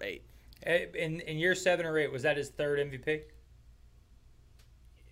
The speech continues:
Speaker 1: Yes, his eighth year was his third M V P.
Speaker 2: So after year eight, he's an M V P. Or is he, he's a Hall
Speaker 1: His
Speaker 2: of Famer?
Speaker 1: ninth year, excuse me. His
Speaker 2: A-,
Speaker 1: ninth
Speaker 2: so,
Speaker 1: year is
Speaker 2: so
Speaker 1: when
Speaker 2: after his ninth year, he's a Hall of Famer. Right?
Speaker 1: Yeah.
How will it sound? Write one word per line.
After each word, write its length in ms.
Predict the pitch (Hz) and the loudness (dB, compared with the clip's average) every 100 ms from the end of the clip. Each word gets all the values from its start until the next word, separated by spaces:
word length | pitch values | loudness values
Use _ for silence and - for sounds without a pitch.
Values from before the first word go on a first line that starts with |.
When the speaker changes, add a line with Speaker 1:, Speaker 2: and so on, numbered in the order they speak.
| - | -18
Speaker 1:
Yes, 540 | 120 165 147 95 - | -14 -2 0 0 -2
his 180 | - 131 | -4 -4
eighth 280 | 117 139 127 | -2 -2 -2
year 140 | 120 | -4
was 120 | 113 110 | -4 -6
his 140 | 107 | -6
third 200 | 110 90 | -6 -8
M 80 | 95 | -10
V 120 | 92 | -16
P. 220 | - - - | -16 -16 0
Speaker 2:
So 320 | - 196 202 | 10 12 12
after 320 | 180 254 254 226 | 8 4 4 4
year 220 | 196 196 | 6 8
eight, 220 | 175 147 | 6 2
he's 140 | 143 | 0
an 80 | 151 | -2
M 80 | 147 | -2
V 80 | 143 | -2
P. 140 | 139 - - - - | -4 -6 -12 -20 -6
Or 160 | 160 165 | 4 6
is 140 | 160 170 | 6 2
he, 60 | |
he's 120 | 143 | 0
a 40 | 147 | 2
Hall 80 | 151 | 4
Speaker 1:
His 100 | 156 | 4
Speaker 2:
of 60 | 160 | 4
Famer? 40 | |
Speaker 1:
ninth 180 | 151 127 | 2 0
year, 120 | 117 | -4
excuse 320 | 92 - 80 | -4 -6 -8
me. 120 | 80 - | -10 -8
His 120 | 104 | -2
Speaker 2:
A-, 80 | 170 | 0
Speaker 1:
ninth 180 | 139 - | 0 2
Speaker 2:
so, 120 | 196 | 2
Speaker 1:
year 80 | 107 | 2
is 80 | 196 | 6
Speaker 2:
so 100 | 196 | 8
Speaker 1:
when 80 | |
Speaker 2:
after 220 | 208 214 226 | 8 6 4
his 160 | - | 4
ninth 320 | 185 185 175 | 2 2 0
year, 180 | 170 147 | 0 0
he's 140 | 143 147 | 2 2
a 60 | |
Hall 120 | 143 | 2
of 80 | 131 | 2
Famer. 220 | - - - - - - - - - - - - - - - - - | -2 -10 -18 -20 -20 -20 -20 -20 -20 -20 -20 -20 -20 -20 -20 -8 4
Right? 320 | 165 208 - | 6 6 2
Speaker 1:
Yeah. 180 | - 113 | -2 0